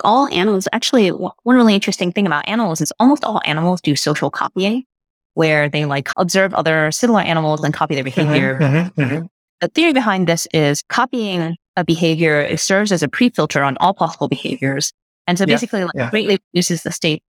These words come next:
Speaker 1: space. And this is much more efficient than computing from scratch.
Speaker 2: Exactly.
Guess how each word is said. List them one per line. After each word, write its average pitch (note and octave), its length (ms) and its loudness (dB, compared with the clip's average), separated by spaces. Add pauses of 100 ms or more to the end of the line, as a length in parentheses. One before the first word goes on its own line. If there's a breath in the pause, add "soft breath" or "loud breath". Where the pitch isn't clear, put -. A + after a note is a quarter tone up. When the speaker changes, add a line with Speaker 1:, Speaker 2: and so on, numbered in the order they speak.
(100)
Speaker 1:
space. - 520 -4 (280)
And F3+ 160 4
this G3+ 100 0
is F#3+ 60 -6
much G3+ 200 2
more D3 120 2
efficient C#3+ 360 -2
than C#3+ 100 0
computing D3 380 0
from B2+ 140 -6
scratch. - 400 -8 (760 loud breath)
Speaker 2:
Exactly. D3 800 0